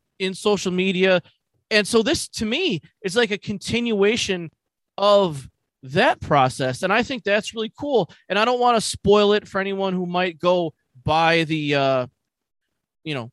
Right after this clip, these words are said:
buy it or get the coupon code. But obviously guys like Tommy Doyle, Epinesa, you know, Zach Moss, Damar Hamlin,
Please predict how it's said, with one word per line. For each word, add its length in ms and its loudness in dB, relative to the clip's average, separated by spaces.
buy 220 6
it 100 8
or 240 4
get 200 -2
the 80 -10
coupon 420 0
code. 260 0
But 160 -4
obviously 420 2
guys 300 2
like 140 -4
Tommy 340 -8
Doyle, 680 2
Epinesa, 840 0
you 80 -16
know, 80 -12
Zach 380 0
Moss, 420 2
Damar 300 -2
Hamlin, 520 0